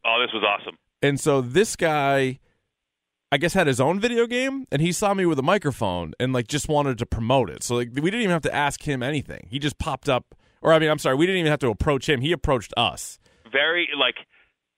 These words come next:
Speaker 1: like, the slow, like, tap on the shoulder too. Like,
Speaker 2: Yeah.
Speaker 1: didn't even, like, "Hey guys, what's up?"
Speaker 2: No.
Speaker 1: But just, like, basically spun you around.
Speaker 2: Yeah. And he's like, "Are you doing interviews?" <laughs>
Speaker 1: <laughs> Like, "I'll, I'll do inter-, I'll do interview."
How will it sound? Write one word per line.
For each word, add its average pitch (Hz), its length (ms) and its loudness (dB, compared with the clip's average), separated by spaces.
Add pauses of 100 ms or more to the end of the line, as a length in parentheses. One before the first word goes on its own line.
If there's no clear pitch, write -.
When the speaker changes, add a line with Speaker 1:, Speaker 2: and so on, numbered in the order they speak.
(320)
Speaker 1:
like, 127 240 0
the 127 80 -4 (200)
slow, 131 300 0
like, 113 180 0 (140)
tap 117 240 -2
on 120 100 -4
the 107 160 -6
shoulder 98 400 0
too. 87 240 -4
Like, 104 140 2
Speaker 2:
Yeah. 151 120 2
Speaker 1:
didn't 180 160 -2
even, 170 100 -8
like, 135 160 -2
"Hey 165 160 2
guys, 131 260 0
what's 123 220 -6
up?" 98 160 -2 (100)
Speaker 2:
No. 143 160 2
Speaker 1:
But - 100 -2
just, 135 180 -2
like, 117 180 0
basically 123 380 -2 (120)
spun 139 280 -4
you 131 160 -2
around. 107 420 0
Speaker 2:
Yeah. 127 220 2 (360)
And 135 100 0
he's 120 120 -2
like, 120 140 -2
"Are 123 40 0
you 135 180 -2
doing 156 320 -2
interviews?" 185 640 -4
<laughs> - 100 -20
Speaker 1:
<laughs> - 380 0
Like, 190 360 -2 (120)
"I'll, 175 180 2 (400)
I'll 196 160 2
do - 120 -8
inter-, 117 280 -2
I'll 180 160 2
do 202 220 -2
interview." 117 440 0